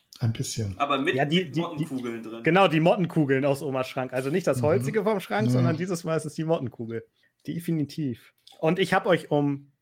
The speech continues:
Speaker 3: Viertel vor, nee, um, um kurz nach halb haben wir gesagt, wir machen die auf, damit die ordentlich
Speaker 1: Ja.
Speaker 3: atmen können, ne?
Speaker 2: Ja. Mhm.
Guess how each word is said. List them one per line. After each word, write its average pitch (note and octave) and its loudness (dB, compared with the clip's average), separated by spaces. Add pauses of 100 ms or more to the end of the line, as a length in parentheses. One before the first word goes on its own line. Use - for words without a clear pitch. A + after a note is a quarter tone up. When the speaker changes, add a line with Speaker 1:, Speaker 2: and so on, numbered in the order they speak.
(120)
Speaker 3:
Viertel A3 2
vor, E3+ 4
nee, C3+ 2
um, A#2 -2 (160)
um A#2 -4
kurz F#3+ 2
nach E3+ 0
halb E3+ 4
haben B2+ -2
wir B2 -4
gesagt, C3 -2
wir C3+ 0
machen C#3 0
die C3 -4
auf, E3 2
damit C3+ -4
die C3+ -6
ordentlich E3 2
Speaker 1:
Ja. C#3 0
Speaker 3:
atmen B2 -4
können, G#2+ -16
ne? D#3+ -8 (440)
Speaker 2:
Ja. D3+ -6 (460)
Mhm. C#3+ -4